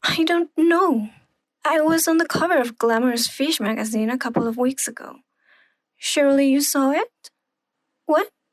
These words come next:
You didn't? Never mind. I will send you a copy or two. Oh! What if they're after me because I'm famous?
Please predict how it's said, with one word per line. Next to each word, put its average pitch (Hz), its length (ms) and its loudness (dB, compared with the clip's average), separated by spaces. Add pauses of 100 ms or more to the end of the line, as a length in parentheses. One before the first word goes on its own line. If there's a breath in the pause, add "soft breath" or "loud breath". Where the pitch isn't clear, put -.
(120)
You 294 140 2
didn't? 302 320 2 (920)
Never 294 280 2
mind. 202 380 -4 (280)
I 294 120 -2
will 294 100 2
send 294 260 2
you 247 80 2
a 208 60 0
copy 220 320 -6
or 233 100 -4
two. 240 440 -10 (340 soft breath)
Oh! 440 220 0 (880)
What 349 140 0
if 339 60 0
they're 359 180 2
after 339 320 0
me 359 120 0
because 349 260 0
I'm 349 160 2
famous? 320 680 0